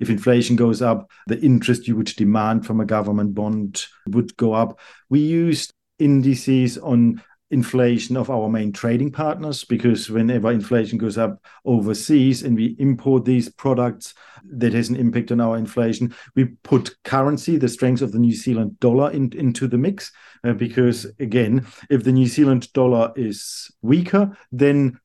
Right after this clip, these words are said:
imported products become more expensive to us, and that, of course, drives prices up. If you buy something from overseas and the New Zealand dollar is strong,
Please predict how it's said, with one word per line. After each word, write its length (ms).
imported 580
products 480
become 480
more 240
expensive 760
to 140
us, 260
and 400
that, 200
of 180
course, 320
drives 400
prices 520
up. 280
If 160
you 100
buy 300
something 480
from 180
overseas 640
and 160
the 140
New 120
Zealand 300
dollar 200
is 100
strong, 420